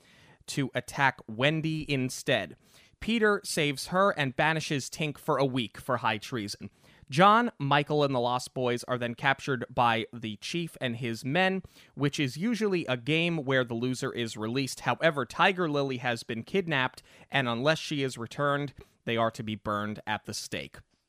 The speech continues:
Meanwhile, Peter and Wendy go to Mermaid Lagoon, where they see the crocodile and follow it to Skull Rock, where Hook is interrogating Tiger Lily for the whereabouts of Peter's hideout. Peter fights Hook, who is chased away by the croc,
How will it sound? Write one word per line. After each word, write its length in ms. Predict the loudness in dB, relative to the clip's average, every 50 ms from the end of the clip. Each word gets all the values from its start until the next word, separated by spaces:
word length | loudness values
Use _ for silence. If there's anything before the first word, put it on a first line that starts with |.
| _ _ _ _ _ _ _ _ _ _ _ -14 _
Meanwhile, 500 | -2 -2 0 2 2 4 4 4 2 0
Peter 300 | -2 -4 -2 0 2 2
and 140 | 2 2 2
Wendy 280 | 2 2 2 0 -2
go 300 | 0 4 4 4 6 4
to 220 | 2 -2 -4 -2 -2
Mermaid 480 | 0 2 2 2 2 2 0 0 0
Lagoon, 520 | -4 -6 -2 2 4 4 4 4 4 2 0 -4 -10 -20 -20 -14 -4
where 380 | 2 4 6 8 8 6 4 2
they 260 | -2 -2 -2 -2 -2
see 280 | -2 -4 -4 -4 -2 -2
the 100 | -2 -4
crocodile 680 | -2 2 2 4 4 4 2 0 2 4 4 4 4 2
and 140 | 0 -2
follow 280 | 0 2 4 4 4 4
it 100 | 0 -2
to 80 | -4 -8
Skull 320 | -6 -2 0 0 0 2
Rock, 320 | 4 6 6 6 6 4 0
where 300 | -2 0 2 2 2 0
Hook 320 | 0 -2 -4 -4 -4 -6 -6
is 240 | -4 -2 -2 -2 -2
interrogating 800 | -4 -4 -4 -4 -2 -2 -2 -2 -2 -2 -2 -4 -4 -4 -6 -8
Tiger 380 | -6 -4 -4 -4 -4 -4 -6 -2
Lily 320 | 0 0 2 2 0 -2
for 160 | -2 -4 -6
the 80 | -6 -4
whereabouts 640 | -2 0 0 0 0 0 -2 -4 -4 -4 -6 -8 -10 -8
of 280 | -6 -6 -6 -6 -8 -14 _ _ _
Peter's 420 | -10 -8 -8 -8 -8 -10 -12 -12 0
hideout. 460 | 2 4 4 4 4 0 -2 -4 -6 _ _ _ -20 -20 -20 -20 -18 -12 -6
Peter 220 | -2 0 0 0
fights 340 | 2 4 4 4 4 2 0
Hook, 220 | 0 0 0 0
who 120 | -2 -2 -2
is 120 | -2 -2
chased 320 | -2 -2 -2 -2 -2 -4 -2
away 180 | 0 0 0
by 220 | 0 2 0 0 0
the 100 | -2 -6
croc, 440 | -6 0 4 6 6 6 6 2